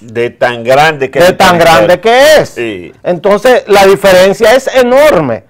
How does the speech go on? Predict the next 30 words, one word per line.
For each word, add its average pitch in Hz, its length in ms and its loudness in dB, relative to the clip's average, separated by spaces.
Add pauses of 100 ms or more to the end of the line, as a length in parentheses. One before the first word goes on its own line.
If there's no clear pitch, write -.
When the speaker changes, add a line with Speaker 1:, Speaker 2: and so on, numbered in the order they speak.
(360)
Speaker 2:
Y 202 140 0
si 220 100 -6
nosotros 226 500 0
diéramos 269 420 2
la 247 120 2
nacionalidad 240 880 0
a 156 100 0
todos 208 200 2
los 247 180 2
que 220 160 0
nacen 196 580 -2
en 175 180 -8
nuestras 190 280 0
maternidades, 190 1000 -2 (380)
hijos 226 300 0
de 214 140 2
extranjeros, 220 920 -2 (400)
ilegales, 196 840 0 (180)
definitivamente, 151 1040 -6
entonces 131 540 -12 (100)
simplemente 127 560 -10
habría 143 300 -4
que 143 100 -6
declarar 202 460 -4
esto - 300 -8
como 233 200 -8
un 269 60 -8
solo 156 320 -4
país. 92 480 -14
Speaker 1:
Exactamente. 85 680 -18